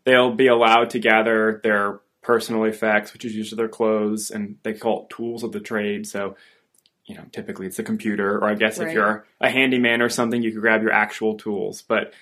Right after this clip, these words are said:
Speaker 1: you have a little bit of time to gather your belongings, and then you're, you're removed from the home.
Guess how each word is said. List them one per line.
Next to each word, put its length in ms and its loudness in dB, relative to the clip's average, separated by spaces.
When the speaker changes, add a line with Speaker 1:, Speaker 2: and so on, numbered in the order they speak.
Speaker 1:
you 100 4
have 80 6
a 60 4
little 240 0
bit 100 2
of 120 0
time 340 0
to 100 -4
gather 300 2
your 100 -2
belongings, 640 -2
and 160 -8
then 240 -8
you're, 340 -12
you're 160 -6
removed 340 -8
from 140 -10
the 60 -12
home. 180 -12